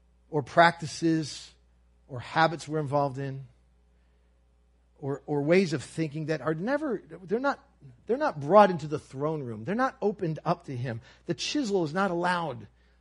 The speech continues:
to hit those things. We're, we're doing okay with those because the pain would be too high or the cost would be too much. Those things are not surrendered to his theo-, uh, to his authority. And so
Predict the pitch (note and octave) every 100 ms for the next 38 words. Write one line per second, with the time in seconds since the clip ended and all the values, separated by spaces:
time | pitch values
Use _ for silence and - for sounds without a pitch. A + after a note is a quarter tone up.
0 | _ - E3+ F3 F3 D#3 C#3+ - - G#2
1 | - - _ _ _ _ _ _ _ _
2 | _ _ _ _ _ A#3+ A3 C4+ G#3+ B3+
3 | G#3+ - G#3 F3+ D3 C3+ C#3 E3 A3+ D#3+
4 | - D4+ D4 G#3+ D3 E3 C3 F3 C#3 -
5 | A#3+ G3 D3+ D#3 - C4+ B3 - E3+ D3+
6 | D#3+ - F3 F3+ A3+ C#3+ - - - _
7 | _ _ _ _ _ - A3+ A#3+ A#3 G#3
8 | G#3+ - F#3+ F#3+ G3+ F#3 E3+ G3 E3 E3
9 | - - F3 E3+ F#3+ F#3+ - D#3 C3 E3
10 | D#3 B2 D3 G3 F3 C#3+ A#2+ - - -
11 | D3+ - G3 D#3